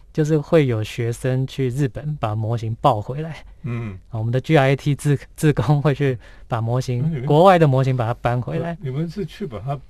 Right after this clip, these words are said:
Speaker 2: 抱过-，抱回来？
Speaker 1: 对，因为模-
Speaker 2: 嗯，不能寄。
Speaker 1: 因为模型很难寄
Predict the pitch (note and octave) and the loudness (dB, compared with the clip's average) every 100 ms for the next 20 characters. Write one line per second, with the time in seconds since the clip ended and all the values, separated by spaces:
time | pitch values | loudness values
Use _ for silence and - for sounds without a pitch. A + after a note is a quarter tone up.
0 | - - E3+ A#2 C3 - F3+ C#3+ D#3+ A#2 | -18 -8 -8 -6 -8 -6 -2 2 4 2
1 | G#2+ F3+ G3+ A3 G#3+ F#3 E3 E3 D3 E3 | -2 0 2 4 4 4 4 4 4 4
2 | G#3+ E3 C3 G#3+ A#3 F#3+ D3+ D#3 C#3+ C3+ | 2 -2 0 2 4 4 4 2 0 -2
3 | A2+ A2 A2+ - C3+ | -2 -4 -6 -6 -10